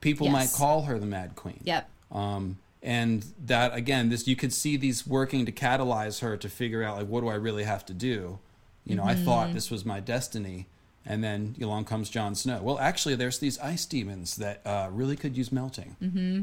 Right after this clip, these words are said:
Speaker 1: And she's like, "Oh, yes, that dream
Speaker 2: Right.
Speaker 1: of melting people with dragons. I remember that. They weren't people. They were ice people."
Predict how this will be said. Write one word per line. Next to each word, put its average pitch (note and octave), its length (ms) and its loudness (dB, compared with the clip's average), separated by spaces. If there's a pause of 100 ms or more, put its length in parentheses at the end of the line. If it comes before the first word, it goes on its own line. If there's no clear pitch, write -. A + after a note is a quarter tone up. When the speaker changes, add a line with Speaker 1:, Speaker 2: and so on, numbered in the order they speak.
Speaker 1:
And - 100 -4
she's A#2 140 -2
like, A2 160 -6
"Oh, G#3 140 4
yes, C4+ 380 6
that F3 260 4
dream F3 640 2 (100)
Speaker 2:
Right. F#3 280 0 (180)
Speaker 1:
of A#2+ 220 0
melting A#3 420 4
people C3 340 4
with A2 140 0
dragons. E3 560 0
I A#2+ 140 -2
remember A3+ 320 0
that. A2 280 -4
They C#3 80 4
weren't E3 240 0
people. A#2+ 380 0
They B2 100 -2
were C#3 160 -6
ice A#3+ 200 -2
people." - 420 -10